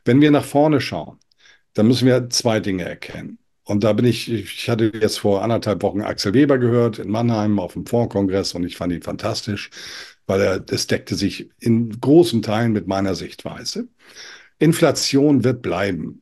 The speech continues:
weil wir haben jetzt so eine Initialzündung, wo eben auch Produktionsfaktor Arbeit, wir haben in Deutschland die Streiks gesehen, Bahn,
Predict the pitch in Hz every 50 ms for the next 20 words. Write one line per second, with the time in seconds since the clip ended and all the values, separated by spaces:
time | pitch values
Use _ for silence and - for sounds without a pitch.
0 | _ - 101 101 104 104 113 110 101 117 120 113 117 113 117 135 135 - - -
1 | - - 113 107 104 113 110 110 113 120 110 107 104 101 - - 123 120 135 151
2 | 143 - - 143 139 143 139 143 139 135 135 131 110 107 110 110 107 107 107 -
3 | 120 104 98 98 95 - - - 110 98 92 - 117 107 101 - - 90 - -
4 | 95 98 120 135 135 127 123 120 113 101 - 98 90 87 95 92 90 95 95 92
5 | - 92 87 90 95 - - 117 123 120 117 - - 107 95 104 101 95 87 87
6 | 101 104 107 107 101 101 95